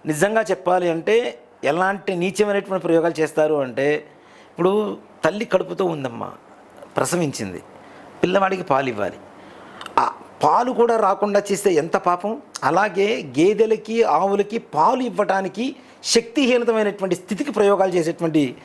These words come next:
ఇది కూడా, పద్ధతి కూడా పూర్వకాలంలో అవలంబించేవాళ్ళు. అంటే గేదెలు పాలు ఇవ్వవు, ఇవ్వకపోతే ఏమవుతుంది? లోపల, లోపల, లోపల, లోపల అనారోగ్యం వచ్చేస్తుంది, మొత్తం గడ్డలు కట్టేస్తాయి, దానికి అంతా హెల్త్ పాడైపోతుంది. మళ్ళీ ఆవులు కూడా అంతే.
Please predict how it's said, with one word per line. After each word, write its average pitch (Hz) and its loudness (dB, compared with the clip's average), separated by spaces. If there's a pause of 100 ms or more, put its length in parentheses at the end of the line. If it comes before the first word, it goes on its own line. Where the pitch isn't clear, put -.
(280)
ఇది 165 6
కూడా, 180 2
పద్ధతి 156 0
కూడా 175 4
పూర్వకాలంలో 147 0 (380)
అవలంబించేవాళ్ళు. 113 -2 (580)
అంటే 220 0 (480)
గేదెలు 165 4
పాలు 147 2
ఇవ్వవు, 123 -4 (380)
ఇవ్వకపోతే 202 0
ఏమవుతుంది? 185 -4 (580)
లోపల, 175 4
లోపల, 170 2
లోపల, 165 2
లోపల 160 2
అనారోగ్యం 156 -2
వచ్చేస్తుంది, 160 -4
మొత్తం 143 -2
గడ్డలు 135 2
కట్టేస్తాయి, 156 0
దానికి 123 -2
అంతా 123 -2 (260)
హెల్త్ 147 0
పాడైపోతుంది. 156 -2
మళ్ళీ 160 -4 (240)
ఆవులు 135 0
కూడా 123 -6
అంతే. 95 -12